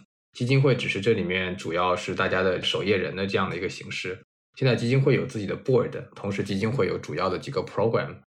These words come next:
一个 program 是它有它的E S P，就是 Ecosystem Support Program，它会提供一些 funding 来支持生态里面的体系。然后另外一个是 fellowship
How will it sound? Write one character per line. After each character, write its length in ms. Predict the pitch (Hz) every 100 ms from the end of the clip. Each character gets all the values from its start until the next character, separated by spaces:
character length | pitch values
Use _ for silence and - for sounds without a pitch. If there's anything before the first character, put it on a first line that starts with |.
| _
一 80 | -
个 80 | 107
program 420 | 98 98 104 90
是 140 | 92 92
它 180 | 101
有 100 | 101
它 160 | - 92
的 140 | 95 87
E 140 | 104
S 180 | 98 -
P， 160 | - 117
就 100 | 101
是 240 | 101 95 -
Ecosystem 800 | 110 117 98 95 117 - 92 123
Support 540 | - 110 - 117 101 - - -
Program， 500 | 107 110 95 139 -
它 160 | - -
会 120 | 120
提 180 | - 87
供 140 | 90
一 40 | 87
些 100 | 90
funding 460 | - 110 117 95
来 160 | 80 82
支 180 | - 131
持 260 | 131 -
生 200 | 69 95
态 160 | 98 87
里 80 | 67
面 120 | 85
的 80 | 90
体 220 | - -
系。 300 | - - - _ _ _
然 100 | 95
后 60 | 98
另 140 | 120
外 160 | 117 98
一 20 |
个 100 | 98
是 160 | 95 95
fellowship 600 | - 107 110 95 -